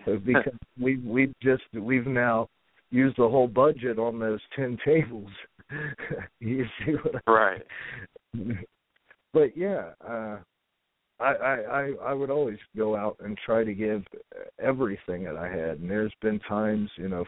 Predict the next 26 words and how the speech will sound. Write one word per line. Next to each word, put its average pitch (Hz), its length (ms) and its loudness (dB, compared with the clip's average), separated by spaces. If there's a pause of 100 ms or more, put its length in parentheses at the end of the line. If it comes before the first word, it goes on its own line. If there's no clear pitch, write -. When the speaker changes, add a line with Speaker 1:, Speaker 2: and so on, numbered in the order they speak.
Speaker 1:
physically 104 720 -2 (120)
that, 67 200 -6 (120)
yeah. 85 180 -6 (460)
But 104 220 0
that's, 110 200 4 (120)
that's 110 240 4 (100)
the 85 100 0
price 101 320 -4 (120)
for 160 240 -6
it. - 60 -14 (320)
That's 69 160 -12 (800)
for 90 100 -4
real. 135 280 -4
Speaker 2:
Sure. 110 320 -4 (920)
Speaker 1:
If 127 200 4
I, 120 100 8
Speaker 2:
But, 120 120 8
Speaker 1:
if 104 80 8
Speaker 2:
um, 98 100 2
Speaker 1:
I 120 120 4
didn't 135 340 0
Speaker 2:
meh. - 0 -
Speaker 1:
do 127 180 0
those 127 240 -8 (160)
things, 113 220 0 (320)
if 123 140 2